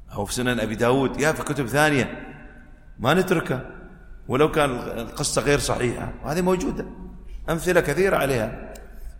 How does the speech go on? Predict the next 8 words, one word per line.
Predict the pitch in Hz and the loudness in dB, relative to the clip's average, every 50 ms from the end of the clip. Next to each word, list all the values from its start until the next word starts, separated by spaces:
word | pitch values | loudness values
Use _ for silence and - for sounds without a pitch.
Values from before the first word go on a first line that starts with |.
| - - - - | -14 -16 -14 -6
فهذا | - 113 127 165 185 185 160 | 0 4 6 6 6 8 6
مثال | 156 156 151 170 160 135 | 6 6 8 8 8 6
عليها. | 107 104 101 95 90 80 - - - - - - - - - - - - | 6 2 2 0 0 -2 -4 -6 -8 -10 -12 -14 -14 -14 -16 -16 -14 -10
هذا | - 80 90 104 123 131 165 160 | -8 -2 2 4 6 8 8 8
حديث | - 147 127 143 170 151 113 | 8 6 4 4 4 2 2
ضعيف | 107 104 90 92 98 87 - | 2 2 2 2 -2 -4 -4
لا | - 127 139 139 127 | 0 4 4 6 6
يصح | 120 113 113 - - - | 6 4 4 2 0 0